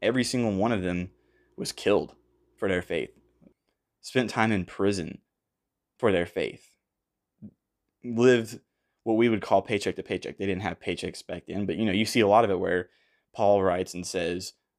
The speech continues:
"Oh, go stay at this person's house and they'll hopefully feed you," kind of thing. Um, so they did not have good lives, and the Bible does not promise a good life. So to say that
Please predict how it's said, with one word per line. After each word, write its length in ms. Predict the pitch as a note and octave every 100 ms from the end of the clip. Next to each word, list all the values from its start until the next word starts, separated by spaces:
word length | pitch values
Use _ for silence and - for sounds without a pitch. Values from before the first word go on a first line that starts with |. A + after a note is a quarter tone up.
| -
"Oh, 120 | G#2+
go 180 | G2+ G2
stay 180 | - G2
at 60 |
this 140 | F#2 G2
person's 400 | - F#2 G2 A2
house 540 | F#2 F2 F2+ - - _ -
and 460 | D#2+ E2+ D#2 E2 -
they'll 400 | G#2+ G2 F2+ -
hopefully 380 | - A2 - F2+
feed 300 | - F#2+ D#2
you," 120 | -
kind 220 | - D#2
of 80 | E2+
thing. 280 | - G1+ - _ _ _ _ _ _ _
Um, 360 | A2 F2 C#2 B1+ _ _ _ _ _ _ _ _ _ -
so 260 | - A2+
they 260 | G#2+ G#2+ C3+
did 120 | F3
not 180 | B2 C3
have 160 | A2
good 160 | F2+ C#2
lives, 460 | G1+ A1 F#2+ - - _ -
and 420 | G2+ F#2 E2+ F2+ _ _ _ _ _ _ _ _ _ _ _ _
the 180 | A#2 F#2+
Bible 360 | F#2+ A2 B2
does 160 | A2 G#2+
not 160 | A#2+
promise 320 | - A2 A#2 -
a 60 |
good 220 | - G1+
life. 340 | A#1 - - _ _ _ _ _ _ _ _ - -
So 440 | - A#2+ A2 G#2
to 160 | - A2+
say 280 | - C3+ C#3
that 280 | A2 G2